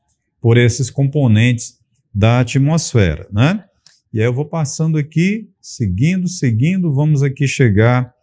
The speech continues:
na questão também de número cinquenta e seis, vamos passar um pouquinho mais aqui. E na questão cinquenta e seis, nós temos um diagrama,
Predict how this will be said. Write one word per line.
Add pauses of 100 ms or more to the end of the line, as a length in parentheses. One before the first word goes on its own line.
(460)
na
questão
também
de
número
cinquenta
e
seis,
vamos
passar
um
pouquinho
mais
aqui. (1500)
E
na
questão
cinquenta
e
seis,
nós
temos
um
diagrama,